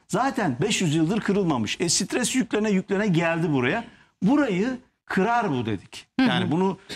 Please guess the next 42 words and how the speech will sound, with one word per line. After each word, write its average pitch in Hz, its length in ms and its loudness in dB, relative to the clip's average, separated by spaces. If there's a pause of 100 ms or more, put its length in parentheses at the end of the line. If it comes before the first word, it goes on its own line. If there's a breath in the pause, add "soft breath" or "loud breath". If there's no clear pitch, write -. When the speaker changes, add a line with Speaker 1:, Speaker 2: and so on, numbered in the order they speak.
(280 loud breath)
Speaker 1:
çok 269 320 -4
kişi 170 220 -2
söyledi. 104 400 -4
Bunu 156 160 -2
söylemeyen 339 440 2
Speaker 2:
Öngördünüz 185 440 0
hocam. 175 260 -4 (580)
Ya 214 140 -2
bunu 311 140 2 (160)
öngördü 208 380 2
bütün 196 200 0
Speaker 1:
E, 185 40 2
Speaker 2:
hocalar. 175 460 0
Speaker 1:
evet, 123 260 -4
öngördü. 120 500 2
Tabii 117 240 -6
onun 120 140 -2
tarihini 107 460 -4
kimse 107 300 -8
söyleyemez. 127 800 -4 (500)
Speaker 2:
Elbette. 185 560 -6 (140)
Speaker 1:
Ama 110 400 -4
beş 135 220 -2
yüz 120 120 0
yıldır 120 240 0
kırılmamış, 120 560 0
arkanızda 120 600 -2
da 110 240 -4
kırıla 127 280 0
kırıla 117 280 -4
bir 104 60 -4
şey 127 140 -2
size 123 240 -2
geliyorsa 117 580 -2
belli 147 240 0
ki 135 100 -2
size 110 220 -2
bir 110 60 -4
stres - 420 -6
yükledi, 127 400 -2
orayı 151 260 0
kıracak. 185 380 0